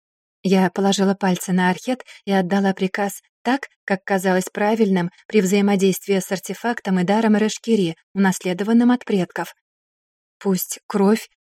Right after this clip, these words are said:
текущая неверными руслами, затворяется, боль уходит, тела исцеляются. Почему-то сказала именно так и была совершенно уверена, что смогу и подействует.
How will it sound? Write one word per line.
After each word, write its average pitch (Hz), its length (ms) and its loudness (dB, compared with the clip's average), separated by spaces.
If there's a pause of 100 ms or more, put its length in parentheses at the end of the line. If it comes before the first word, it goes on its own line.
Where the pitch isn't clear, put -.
(120)
текущая 214 600 0
неверными 196 680 4
руслами, 202 680 0 (140)
затворяется, 190 1040 0 (400)
боль 208 400 6 (120)
уходит, 190 720 4 (300)
тела 202 420 2 (240)
исцеляются. 226 960 0 (520)
Почему-то 196 460 -2
сказала 196 420 -6
именно 185 440 0
так 247 240 -8 (240)
и 208 100 2
была 196 220 2
совершенно 196 600 -2
уверена, 208 440 0 (180)
что - 200 -8
смогу 185 560 0 (100)
и 226 80 0
подействует. 175 880 -2